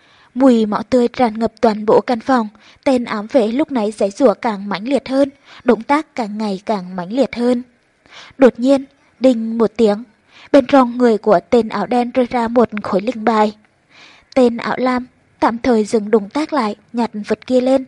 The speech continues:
mang đến cho Dạ Trọng Hoa. Khi Dạ Hoa công chúa nhìn thấy lệnh bài kia, sắc mặt từ đỏ hồng chuyển sang trắng bệch. Dạ Trọng Hoa cầm lấy lệnh bài,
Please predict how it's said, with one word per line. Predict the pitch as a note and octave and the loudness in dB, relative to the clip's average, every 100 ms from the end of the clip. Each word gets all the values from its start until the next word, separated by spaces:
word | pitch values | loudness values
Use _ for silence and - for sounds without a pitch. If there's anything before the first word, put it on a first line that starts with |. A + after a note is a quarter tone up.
| _ | _
mang | A3+ G#3 | -6 -4
đến | G3+ G3 G#3+ | -4 -6 -4
cho | A#3 G#3+ | -2 -2
Dạ | G3+ - - | -2 -6 -4
Trọng | G3+ | -4
Hoa. | F#3 A3+ B3+ B3+ _ _ _ _ _ - _ - _ - | -2 -2 -2 -6 _ _ _ _ _ -20 _ -20 _ -2
Khi | C#4 C4 | 0 2
Dạ | A#3 B3+ | 0 0
Hoa | C4 B3+ | 2 2
công | C#4 | 0
chúa | B3 B3 G#3+ | 2 2 2
nhìn | A#3+ B3 | 0 -4
thấy | A3+ G#3+ G#3+ | -2 -2 -2
lệnh | C4 G#3 - _ _ _ | -2 -4 -12 _ _ _
bài | B3 G#3 | -4 -2
kia, | - B3+ A#3 | 0 0 0
sắc | F4 D#4+ | -4 -2
mặt | D4 G#3 | -4 -2
từ | B3 A3 | 0 2
đỏ | - D#3 | 4 4
hồng | B3+ G#3+ G3+ | 2 0 0
chuyển | A#3 F#3+ | 0 0
sang | F3 A3 G#3 | -4 -8 -6
trắng | G3+ G#3+ | -8 2
bệch. | C#4 - _ _ _ _ - - _ | 0 0 _ _ _ _ -20 -20 _
Dạ | D#4 A3 | 0 2
Trọng | B3+ G#3+ | 0 -2
Hoa | C4 C4+ | -2 -4
cầm | C4 C4 | -2 -2
lấy | A#3+ A3 | -2 -4
lệnh | A3+ C#4 | -4 -6
bài, | A#3+ A3+ | -4 -4